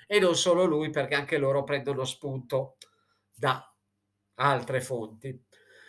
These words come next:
In un'intervista per G Q Magazine,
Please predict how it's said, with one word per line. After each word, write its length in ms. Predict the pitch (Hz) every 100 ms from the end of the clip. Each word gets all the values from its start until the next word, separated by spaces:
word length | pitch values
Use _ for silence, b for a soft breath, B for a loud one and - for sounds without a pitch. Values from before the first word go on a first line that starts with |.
| B B B B B 220
In 120 | 240
un'intervista 760 | 226 190 190 180 185 220 170
per 260 | - 160 143
G 220 | 131 208
Q 360 | - 196 214 143
Magazine, 680 | 151 139 135 135 180 190